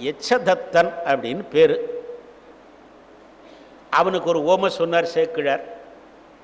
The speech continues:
நல்ல பாம்பு இருக்கு பாருங்க, அது நாகமணியையும் உதிர்க்கும். கடுமையான நஞ்சையும் உதிர்க்கும்.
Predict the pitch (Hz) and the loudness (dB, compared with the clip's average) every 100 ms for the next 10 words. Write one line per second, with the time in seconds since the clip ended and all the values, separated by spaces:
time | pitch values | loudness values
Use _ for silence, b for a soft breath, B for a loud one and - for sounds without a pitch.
0 | - 131 151 185 220 170 180 175 160 143 | -20 -10 -6 -2 -2 0 -2 -2 -6 -4
1 | 151 143 147 - - - - - - - | -4 -2 -6 -6 -18 -20 -20 -20 -20 -20
2 | - - - - - 147 143 165 151 123 | -20 -20 -20 -12 -2 -2 0 -2 -2 -2
3 | 160 208 208 190 143 170 185 170 165 175 | 0 2 2 0 0 -4 -4 -4 -6 -8
4 | 147 156 156 - 151 - - - - - | -8 -6 -6 -8 -12 -12 -20 -20 -20 -20
5 | - - - - - - - - - 185 | -20 -20 -20 -20 -20 -20 -20 -6 -2 4
6 | 214 214 185 165 165 202 160 127 170 220 | 4 4 2 0 0 -2 -4 -6 -6 -2
7 | 190 214 - 220 160 151 147 - - | 2 4 2 -4 -6 -8 -8 -12 -18